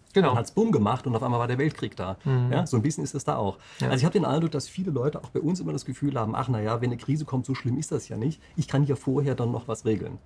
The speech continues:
Speaker 1: Mhm.
Speaker 2: Aber das spricht doch stark dagegen, oder?
Speaker 1: Mhm.
Speaker 2: Also wahrscheinlich, wenn eine echte Krise kommt, also nicht so diese Krieschen, die wir jetzt immer erlebt haben, sondern wenn eine echte kommt,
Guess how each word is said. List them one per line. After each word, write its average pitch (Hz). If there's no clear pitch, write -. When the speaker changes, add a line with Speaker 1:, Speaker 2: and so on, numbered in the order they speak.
Speaker 1:
Mhm. 120
Speaker 2:
Aber 117
das 123
spricht -
doch 143
stark 135
dagegen, 127
oder? 165
Speaker 1:
Mhm. 127
Speaker 2:
Also 117
wahrscheinlich, 127
wenn 131
eine 104
echte 180
Krise 117
kommt, 95
also 107
nicht 110
so 135
diese 110
Krieschen, 139
die 107
wir 160
jetzt 190
immer 113
erlebt 98
haben, 135
sondern 104
wenn 95
eine -
echte 156
kommt, 147